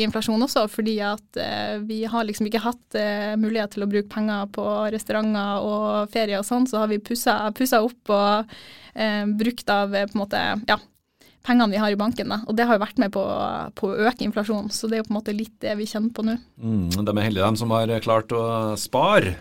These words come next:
Speaker 2: Eh, en ting er jo hva det her betyr for oss borgere, Lana, men jeg vil jo tro det også betyr mye for en, eh,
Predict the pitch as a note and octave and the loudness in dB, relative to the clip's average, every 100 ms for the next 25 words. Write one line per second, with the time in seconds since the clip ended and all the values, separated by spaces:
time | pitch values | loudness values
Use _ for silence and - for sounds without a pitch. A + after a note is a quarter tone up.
0 | C#3 C#3 C#3+ C#3+ C#3 C#3 E3 G3+ G#3+ G#3 | -2 2 2 2 -2 -6 -2 2 4 4
1 | D3 B2+ C3+ D3+ C3+ C3 C3 C3+ C3+ C3 | 4 4 2 0 0 0 -2 0 2 2
2 | A#2+ C3 A#2+ A#2 - B2 B2 B2+ B2 G2+ | 2 0 0 -4 -4 -2 0 0 0 0
3 | F#2 F2+ G2+ A2+ A2+ G2+ A2 A2 A#2+ A#2+ | 2 2 2 2 2 2 0 0 0 0
4 | A#2+ A#2+ G#2 G2 A#2 A#2 A2 G#2+ - G2+ | 0 0 0 -2 -6 -4 -2 -4 -4 -8
5 | G2 G#2+ - A2 G#2+ G#2 G#2 A2+ A2 A2+ | -6 -8 -6 -4 0 2 2 0 -2 0
6 | A2 A2 G#2+ G#2+ | 0 0 -2 -2